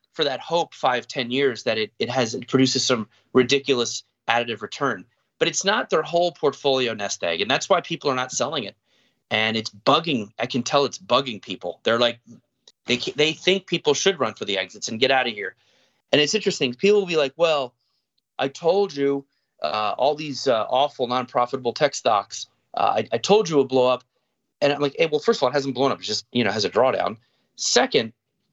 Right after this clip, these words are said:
if you look at the stocks in the portfolio, these are not really radical names. I mean, you were talking about, like, you know, Tesla, uh, Roku, Coinbase, uh, Teladoc, Spotify. I mean,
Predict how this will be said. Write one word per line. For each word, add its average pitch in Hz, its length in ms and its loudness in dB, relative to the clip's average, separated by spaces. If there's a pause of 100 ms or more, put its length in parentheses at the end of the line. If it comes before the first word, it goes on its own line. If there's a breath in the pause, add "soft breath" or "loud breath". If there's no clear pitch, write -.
(340)
if 143 100 -6
you 160 80 0
look 233 160 2
at - 100 -4
the 143 60 -4
stocks 170 440 0
in 147 80 -6
the 123 80 -6
portfolio, 139 540 -2 (540)
these 285 220 0
are 330 80 0
not 175 480 0
really 143 560 0
radical 131 460 0
names. 120 380 -4
I 117 40 -14
mean, 120 60 -6
you 123 60 0
were 120 60 -4
talking 180 220 2
about, 127 220 2
like, 110 220 -4 (360)
you 127 100 0
know, 104 100 0 (100)
Tesla, 156 580 0 (680)
uh, 98 260 -2
Roku, 135 640 -2 (480)
Coinbase, 147 840 0 (440)
uh, 104 220 0
Teladoc, 147 760 0 (480)
Spotify. 143 880 2
I 151 40 -10
mean, 170 200 -6